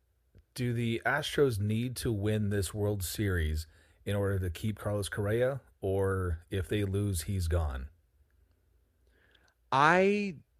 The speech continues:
Speaker 2: I don't know even if they win it, if he's still there. Like, I, I think that there's gonna be teams that are offering him insane contracts, and if they wanna pay it, he'll stay,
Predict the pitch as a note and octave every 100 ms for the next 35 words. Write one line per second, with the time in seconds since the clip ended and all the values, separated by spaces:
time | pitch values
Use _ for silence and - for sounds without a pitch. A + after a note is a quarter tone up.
0 | - G#2+ C3+ G#3 A3 D3+ D#3+ D#3 D#3 D#3
1 | B2 B2+ A#2 F2+ A#2+ A#2 D2 _ - F#2+
2 | E2 - E2+ D#2+ - D#2+ D2 C#2+ F2+ -
3 | _ _ _ _ _ _ G2 G2 G2+ G#2+
4 | - _ _ F#2 G#2+ G2 A2+ F#2+ G#2 E2
5 | G2+ F#2+ E2+ G2 G2 F2+ E2 F#2 F2 E2
6 | D#2 F2+ E2+ E2 F2 E2 E2+ D#2+ F2 E2
7 | D#2+ D#2+ D#2+ F2+ E2+ E2+ G2 G#2 C3+ C#3
8 | - - F2+ E2 F#2 F2+ F2+ D#2+ G#2 C3
9 | F#3 _ _ _ F#2+ F2+ D#2 - G#2 F3+